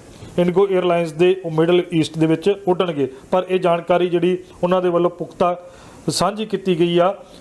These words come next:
ਕਿ ਇੰਡੀਗੋ 에ਅਰਲਾਈਨਜ਼ ਦੇ ਜਿਹੜੇ ਜਹਾਜ਼ ਨੇ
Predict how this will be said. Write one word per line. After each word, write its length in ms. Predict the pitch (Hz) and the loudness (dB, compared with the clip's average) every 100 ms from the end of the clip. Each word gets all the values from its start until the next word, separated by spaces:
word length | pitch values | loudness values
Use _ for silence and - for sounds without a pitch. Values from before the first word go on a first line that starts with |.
| - - - | -20 -20 -4
ਕਿ 300 | 190 208 208 - - | 0 2 0 -4 -2
ਇੰਡੀਗੋ 320 | 185 185 208 196 | 0 2 2 2
에ਅਰਲਾਈਨਜ਼ 400 | 185 180 165 151 | 0 2 0 0
ਦੇ 140 | 170 175 | 0 2
ਜਿਹੜੇ 220 | 170 160 | 2 0
ਜਹਾਜ਼ 500 | 147 113 151 175 170 | -2 -2 0 -2 -2
ਨੇ 260 | 170 190 | -2 -2